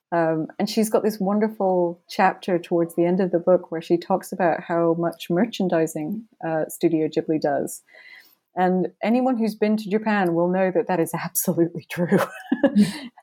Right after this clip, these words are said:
Um, go to any department store and you'll find a, a rack of Totoros somewhere in the kids section, and go to any D V D store, there'll be a special Studio Ghibli section usually. Um, this is one of Japan's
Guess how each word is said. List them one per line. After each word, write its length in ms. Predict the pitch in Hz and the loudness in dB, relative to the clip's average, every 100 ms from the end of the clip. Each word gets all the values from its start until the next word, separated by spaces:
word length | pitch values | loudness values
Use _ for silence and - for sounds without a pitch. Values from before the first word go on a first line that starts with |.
| - | -2
Um, 300 | 185 180 175 | 0 0 -2
go 140 | 202 | -2
to 120 | 208 | 0
any 200 | 196 208 | 0 0
department 520 | 214 202 196 185 185 - | 0 -2 -2 0 -2 -4
store 240 | - 180 | 0 2
and 120 | 180 | 2
you'll 100 | 175 | 0
find 340 | 175 185 180 175 | -2 -2 0 2
a, 220 | 170 - | 2 0
a 40 | |
rack 240 | 165 165 - | 0 0 -2
of 100 | 175 | 0
Totoros 440 | 190 180 175 165 | -2 2 2 2
somewhere 380 | - 185 180 170 | 0 0 0 2
in 100 | 165 | 0
the 100 | 165 | 0
kids 280 | 170 170 - | 0 0 2
section, 600 | 175 - - 165 156 160 | 0 0 -2 -2 0 -2
and 380 | - 160 160 156 - _ _ | -2 0 0 -2 -6 _ _
go 100 | 190 | -2
to 140 | 185 180 | 0 0
any 180 | 185 175 | 0 0
D 120 | 175 | 0
V 100 | 175 | 0
D 160 | 185 | 0
store, 240 | 185 185 175 | 0 0 2
there'll 160 | 165 | 0
be 120 | 165 160 | 0 -2
a 40 | |
special 440 | - 170 170 160 | -2 -4 -2 -4
Studio 360 | 156 165 165 165 160 | -2 0 2 2 0
Ghibli 240 | 175 175 | -2 -2
section 520 | 165 160 - - 156 | 0 -2 -2 -6 -4
usually. 440 | 160 156 147 143 - _ _ _ _ - | -4 -2 -2 -2 -6 _ _ _ _ -4
Um, 360 | 160 160 156 180 - | 0 2 0 0 2
this 180 | 220 | 2
is 220 | 220 185 - | 2 0 0
one 120 | 180 | -2
of 100 | 175 | -2
Japan's 500 | - - 170 165 | -6 -2 0 -2